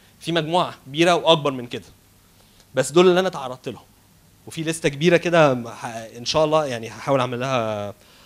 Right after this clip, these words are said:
آه، بوست للحد، للناس اللي متابعه اللي انا بعمل له بوستنج على فيسبوك يعني. اول واحده فول برايت، بتقدم على فول برايت، فول برايت بتتولاك وانت تقوم مقدم على الجامعات وبيجي لك منحه منها.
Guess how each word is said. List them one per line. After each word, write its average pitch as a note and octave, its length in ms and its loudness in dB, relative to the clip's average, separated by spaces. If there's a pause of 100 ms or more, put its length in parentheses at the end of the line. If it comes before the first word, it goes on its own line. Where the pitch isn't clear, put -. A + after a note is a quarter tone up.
(320)
آه، G2 220 -12
بوست D3 280 -8
للحد، C3 320 -10
للناس A#2+ 400 -4
اللي A#2+ 160 -8 (220)
متابعه B2 320 -2
اللي A#2+ 100 -4
انا A#2+ 100 -4
بعمل A2 220 -6
له A#2+ 60 -6
بوستنج A2+ 320 -10
على F#2+ 120 -10
فيسبوك F#2 340 -18
يعني. F2+ 120 -20 (800)
اول D#3 140 2
واحده E3+ 180 -2
فول C#3 160 -8
برايت، A2+ 320 -6 (560)
بتقدم C3+ 360 -8
على B2 140 -4
فول C#3 160 -8
برايت، D3 340 -4 (440)
فول C#3 100 -4
برايت B2+ 200 -2
بتتولاك A2+ 720 -12 (280)
وانت B2 340 -14
تقوم A#2+ 420 -14
مقدم B2 380 -8
على A2+ 140 -8
الجامعات A2+ 580 -10 (340)
وبيجي C3+ 240 -8
لك D3+ 140 -2
منحه C#3 240 -12
منها. G2+ 300 -16